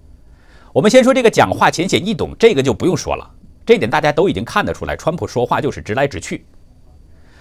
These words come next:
那川普来过河内，这个是什么意思呢？就是川普呢，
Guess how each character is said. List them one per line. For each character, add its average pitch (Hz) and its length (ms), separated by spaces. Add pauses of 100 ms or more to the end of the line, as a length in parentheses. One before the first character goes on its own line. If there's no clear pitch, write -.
(100)
那 233 100
川 254 300
普 98 220
来 90 200
过 196 140
河 80 300
内， 120 340 (580)
这 226 140
个 110 60
是 101 100
什 - 120
么 78 60
意 87 140
思 - 140
呢？ - 80 (1080)
就 156 120
是 - 260
川 143 220
普 67 180
呢， 64 180